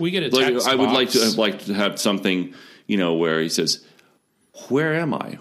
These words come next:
Speaker 2: What just happened? Hello, my name is Guntor," or whatever,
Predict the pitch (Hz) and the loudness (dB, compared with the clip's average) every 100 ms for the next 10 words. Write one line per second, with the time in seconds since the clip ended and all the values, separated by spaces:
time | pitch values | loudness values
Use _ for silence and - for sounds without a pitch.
0 | - 107 113 - 113 - 123 - - - | -4 -2 -2 -4 -4 -2 -4 -6 -10 -12
1 | - _ _ _ 92 85 80 107 113 85 | -20 _ _ _ -4 -2 0 0 -2 -2
2 | 90 85 82 82 82 78 - - - 90 | 0 0 -2 -2 -2 -2 -6 -10 -16 -6
3 | 82 80 73 71 69 73 76 73 - | -2 -2 -4 -4 -2 -2 -2 -4 -4